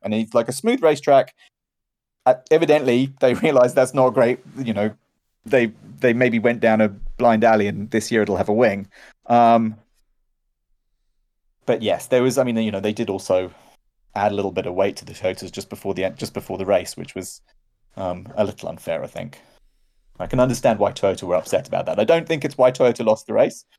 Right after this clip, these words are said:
I think, I think the, the Ferrari outdrove them, um, and I think the Ferrari had speed even from Sebring when they put it on pole, and once they kind of worked out how to, how to run it. Um, but yes. On the other side, I mean, I, what, what, what are your thoughts on G T three as a category?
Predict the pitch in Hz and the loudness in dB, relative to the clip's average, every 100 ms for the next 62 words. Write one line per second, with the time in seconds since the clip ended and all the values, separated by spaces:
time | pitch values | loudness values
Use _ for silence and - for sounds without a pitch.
0 | _ _ - 110 98 - 107 107 104 - | _ _ -8 -8 -8 -18 -12 -12 -12 -10
1 | 95 95 - - - 104 101 98 101 104 | -8 -8 -12 -16 -8 -2 -2 -2 -4 -2
2 | 104 107 156 - _ _ - 92 92 92 | -4 -4 -12 -12 _ _ -8 -6 -4 -6
3 | 117 80 117 101 92 101 - - 117 98 | -8 -6 2 2 2 -6 -6 -6 -4 -4
4 | 92 - _ _ _ _ _ _ _ _ | -8 -16 _ _ _ _ _ _ _ _
5 | 123 110 98 - 85 107 95 87 78 82 | -4 -4 -6 -12 -8 -8 -8 -12 -12 -14
6 | - 92 85 - 98 85 - _ _ 90 | -8 -8 -8 0 0 0 -10 _ _ -6
7 | 98 92 90 95 90 87 92 - - - | -4 -4 -8 -8 -8 -4 -4 -4 -8 -8
8 | 95 - 90 - - - - - 95 87 | -14 -10 -12 -12 -20 -20 -18 -14 -14 -8
9 | 92 87 - - - - - - - 95 | -6 -4 -6 -14 -20 -20 -20 -20 -4 -2
10 | 90 82 - _ _ _ _ - 87 - | -2 -4 -18 _ _ _ _ -10 -8 -10
11 | - - - _ _ _ _ _ _ _ | -10 -20 -20 _ _ _ _ _ _ _
12 | _ _ _ _ _ 156 156 175 175 - | _ _ _ _ _ 0 4 4 2 2
13 | 139 123 - 139 143 143 135 160 170 165 | 4 4 2 2 2 2 -2 -2 -2 0
14 | 185 170 180 175 175 151 147 135 135 127 | -2 -2 -4 -2 -4 -4 -4 -4 -6 -8
15 | 117 139 107 85 87 90 - - 87 87 | -4 -2 -2 -4 -6 -6 -6 -14 -12 -14